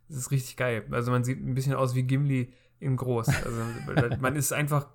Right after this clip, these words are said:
Speaker 1: komplett bedeckt von so einem weißen Fell und hat so geflochtene Zöpfe dann und sowas.
Speaker 2: Okay.
Speaker 1: Richtig cool.
Speaker 2: Aber, äh, wo du gerade Rüstung sagst, ich hab gelesen auch, dass es, ähm, irgendwie so eine spezielle Rüstung gibt, mit der man starten sollte.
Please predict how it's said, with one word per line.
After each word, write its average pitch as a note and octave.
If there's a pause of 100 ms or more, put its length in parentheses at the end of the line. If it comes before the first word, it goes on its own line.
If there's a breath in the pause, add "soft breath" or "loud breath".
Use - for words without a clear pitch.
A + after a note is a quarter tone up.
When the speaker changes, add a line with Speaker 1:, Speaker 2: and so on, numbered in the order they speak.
(140)
Speaker 1:
komplett C#3+
bedeckt C3
von B2+
so B2
einem A#2
weißen B2
Fell A#2+
und G#2
hat A2
so A2
geflochtene A#2
Zöpfe -
dann A2
und A2+
sowas. G#2
Speaker 2:
Okay. G2
Speaker 1:
Richtig B2+ (120)
cool. A2 (100)
Speaker 2:
Aber, E3
äh, E3
wo E3+
du A3+
gerade G#3
Rüstung G#3+
sagst, A#2
ich -
hab G#3+
gelesen G#3
auch, G3
dass F#3
es, -
ähm, D#3+
irgendwie A3+
so F3
eine F3+
spezielle D3+
Rüstung A#2
gibt, A3
mit F#3
der E3
man E3+
starten A#2+
sollte. G3+